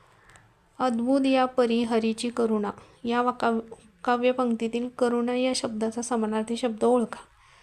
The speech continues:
तर करुणा या शब्दाचा समानार्थी शब्द आहे दया. पुढचा प्रश्न, खालील म्हणीचा योग्य अर्थ ओळखा. "आपला हात जगन्नाथ."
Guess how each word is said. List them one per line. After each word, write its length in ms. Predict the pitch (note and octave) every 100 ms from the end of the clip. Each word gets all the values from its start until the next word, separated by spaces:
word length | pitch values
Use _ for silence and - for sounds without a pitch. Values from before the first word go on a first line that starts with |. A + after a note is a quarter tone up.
| - - _ _ _ -
तर 200 | A#3+ A#3
करुणा 460 | A#3 - A#3 A3+ A3+
या 180 | A#3 A#3+
शब्दाचा 540 | B3+ A3+ A3+ A3+ B3 C4+
समानार्थी 540 | - A#3 A3+ A3 A3 A3
शब्द 300 | A3+ G#3+ A3
आहे 260 | G#3 A#3 E4+ _ _ _ _ -
दया. 340 | A3+ A#3+ G3 F#3 - _ _ _ _ _ _ _ _ _ _ _ _ _ _ _ - - - -
पुढचा 240 | B3 A3+ A3+
प्रश्न, 400 | A#3+ A3 A3+ C4+ - _ _ - - - - _ _ _ _ _ - - - _ _ _ _ _ _ _ _ _ -
खालील 360 | B3+ A#3+ B3+ C4+
म्हणीचा 460 | C4+ A#3 A3+ A#3
योग्य 380 | A#3+ A#3 G#3+ A3+
अर्थ 320 | A3+ A3 -
ओळखा. 400 | B3 A#3 G3+ F#3+ - - -
"आपला 400 | A3 A#3 A#3+ B3
हात 240 | A#3 A3 A3
जगन्नाथ." 600 | A3+ A3 G3+ G3 - -